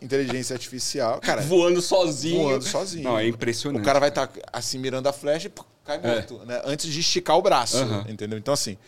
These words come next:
Speaker 1: vai existir uma covardia muito grande nessa ponta. Outra ponta é a lógica de enablement, né? Porque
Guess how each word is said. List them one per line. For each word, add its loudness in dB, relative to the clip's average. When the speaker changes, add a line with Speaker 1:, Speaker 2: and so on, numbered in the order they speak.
Speaker 1:
vai 4
existir -2
uma -6
covardia -6
muito -12
grande -8
nessa -8
ponta. -6
Outra 6
ponta 4
é 6
a 4
lógica 4
de -2
enablement, -2
né? -8
Porque -4